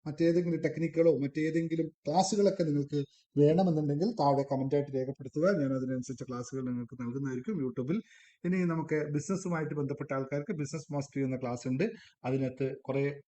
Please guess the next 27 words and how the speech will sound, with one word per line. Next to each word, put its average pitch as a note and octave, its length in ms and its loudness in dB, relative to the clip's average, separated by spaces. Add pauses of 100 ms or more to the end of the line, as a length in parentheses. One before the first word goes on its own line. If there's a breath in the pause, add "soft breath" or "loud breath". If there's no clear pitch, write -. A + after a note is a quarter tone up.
(100)
ആ, A#2 60 -2
കോഴ്സുകളൊക്കെ C#3 800 0 (200)
YouTube-ൽ C#3+ 440 0
തന്നെ D3 160 0
വരാൻ B2+ 260 0
പോകുന്നുണ്ട്. B2+ 320 -2
അതുപോലെ C3+ 340 -2
ഇവിടെയും, D#3 460 2 (560 loud breath)
ആ, C3 140 0
പെയ്ഡ് F#3+ 320 12
മെമ്പേഴ്സിന് C#3 460 4
വേണ്ടിയിട്ട് B2 340 -2
ചില B2+ 180 0
കോഴ്സുകളൊക്കെ B2 640 -2
നമ്മൾ A#2 260 -2
YouTube-ലേക്ക് A#2+ 720 -2 (120)
വരുന്നുണ്ട്. A#2+ 340 -4
YouTube-ൽ B2+ 380 -4
ഒരു B2 80 0
ഓപ്ഷൻ D3 260 -2
നമുക്ക് B2+ 240 -2
സ്റ്റാർട്ട് - 280 -6
ചെയ്ത് C3+ 140 0
കിട്ടുന്നുണ്ട്, C3 320 -6
കോഴ്സ് C#3 380 0
എന്ന് A#2 200 -2
പറഞ്ഞിട്ട്. A2+ 300 -6